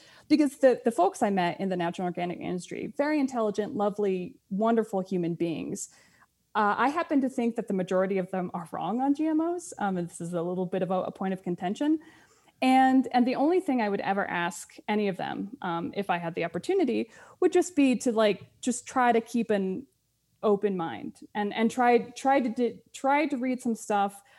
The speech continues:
that isn't specifically catered towards the anti-G M O viewpoint. And, and then make the best decision you possibly can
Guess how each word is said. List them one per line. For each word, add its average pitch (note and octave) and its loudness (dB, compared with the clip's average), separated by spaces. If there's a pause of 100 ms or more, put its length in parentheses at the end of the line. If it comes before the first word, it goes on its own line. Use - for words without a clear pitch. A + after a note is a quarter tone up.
(140)
that - 2
isn't A3+ 0
specifically G#3+ -2
catered F#3 -2
towards F3+ -4
the F#3 -2
anti-G F3+ -4
M D#3+ -4
O D#3+ -2
viewpoint. - -10 (720)
And, A3 2 (360)
and A#3 2
then B3 6
make B3 2
the C4+ 2
best A#3+ 0
decision A#3+ 0
you A#3 0
possibly A3 -4
can - -12